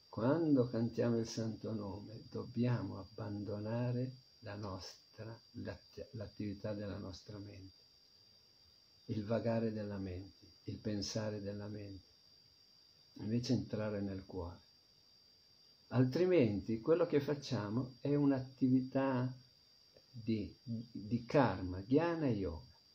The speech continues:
non è un'attività di bhakti, perché nella bhakti tu sei completamente offerto al tuo amato che può fare tutto quello che vuole.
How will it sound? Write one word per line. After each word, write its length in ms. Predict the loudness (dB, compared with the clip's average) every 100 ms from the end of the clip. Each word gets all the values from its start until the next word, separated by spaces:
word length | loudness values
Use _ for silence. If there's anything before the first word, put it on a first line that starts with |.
| _ _ _ _ _ _ _ _ _
non 200 | 0 2
è 80 | 2
un'attività 640 | 0 -8 -8 -6 -6 -6 -10
di 120 | -10
bhakti, 420 | -10 -12 -14 -20 -20 _ _ _ _ _ _ _ _ _
perché 360 | -10 -4 2 2 2
nella 300 | 2 4 4
bhakti 760 | 6 4 4 -2 -4 -2 -2 -10 -20 -20 -20 _ _ -20 -4
tu 280 | 6 6 6
sei 300 | 2 4 4
completamente 1800 | 2 4 4 2 6 8 8 6 6 8 6 4 0 -4 -4 -2 -4 -10 _
offerto 760 | -4 -4 -4 2 4 4 0 -6
al 180 | -6 -8
tuo 340 | -6 -4 -4
amato 600 | -2 2 4 4 2 -4 -4
che 100 | -4
può 160 | -2
fare 340 | -2 -2 -4 -6
tutto 340 | -8 -4 -6
quello 280 | -6 -8 -8
che 100 | -10
vuole. 320 | -12 -14 -20